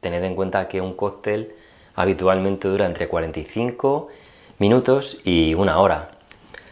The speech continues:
Hay que restarle el tiempo de reportaje de pareja, además del tiempo de fotografías de grupo. Y como hemos hablado, lo importante es que los novios disfruten de su cóctel, para que estén un poquito con la gente.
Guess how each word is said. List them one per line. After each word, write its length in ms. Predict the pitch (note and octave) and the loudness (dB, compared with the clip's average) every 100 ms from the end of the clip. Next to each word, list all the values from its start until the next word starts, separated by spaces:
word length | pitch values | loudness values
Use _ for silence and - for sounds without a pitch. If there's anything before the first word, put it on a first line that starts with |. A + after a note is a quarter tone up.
| - - - - - | -20 -20 -20 -18 -4
Hay 200 | F#2 F2+ | -2 2
que 160 | F#2+ | 2
restarle 500 | F#2+ - G#2+ F#2+ E2+ | 4 2 2 0 -2
el 80 | D2+ | -6
tiempo 340 | F#2+ F#2 F#2+ | -6 -4 -4
de 600 | F#2 F#2 F#2 F2+ F#2 - _ _ | -2 -2 -4 -6 -8 -14 _ _
reportaje 540 | G2+ G2 F#2+ G#2 - G#2 | -2 0 2 2 2 0
de 80 | |
pareja, 640 | G2+ G2 B2 - B2+ D#3 - | 2 2 0 -2 -4 -4 -12
además 520 | F#2+ E2 F2 A2+ A#2+ | -8 -6 -4 -6 -8
del 260 | - A2+ G2+ | -4 -4 -4
tiempo 580 | G#2+ A2+ A2+ B2 G2 E2 | -8 -8 -6 -2 -2 -2
de 360 | D#2 D2+ C#2+ - | -6 -10 -12 -10
fotografías 640 | E2 D#2+ D#2+ - F#2 F#2+ | -8 -8 -10 -4 -2 0
de 80 | D#2+ | -2
grupo. 440 | G2+ G2 D#2+ D#2+ _ _ _ _ _ _ _ _ | -2 -4 -10 -12 _ _ _ _ _ _ _ _
Y 100 | F#2+ | -4
como 220 | - E2+ F2 | 0 2 2
hemos 180 | F2+ | 0
hablado, 540 | F#2 F2+ F#2+ G#2 A#2 - - - | 2 4 4 4 0 -8 -18 -4
lo 80 | G2 | 0
importante 400 | E2+ D#2+ E2+ E2+ | 2 2 2 2
es 80 | F#2 | 2
que 100 | G2 | 2
los 140 | F2+ | 4
novios 720 | G2 G#2+ F2 E2 D#2 D#2 - - _ | 4 4 6 4 2 -4 -12 -18 _
disfruten 480 | F2 E2 E2+ E2+ D#2+ | -8 -6 -6 -4 -6
de 80 | D#2 | -8
su 160 | - | -4
cóctel, 480 | - A#2+ - D2+ D#2+ - - _ _ _ _ _ | 0 0 0 -8 -8 -20 -20 _ _ _ _ _
para 180 | F#2+ F2 | 0 0
que 60 | E2 | -2
estén 240 | - F2+ | -2 -2
un 80 | F2+ | -2
poquito 320 | F2 F2+ G#2 | -2 0 0
con 100 | E2+ | 0
la 120 | - | -2
gente. 500 | - G#2 E2 D#2+ D2 | -4 -4 -4 -10 -14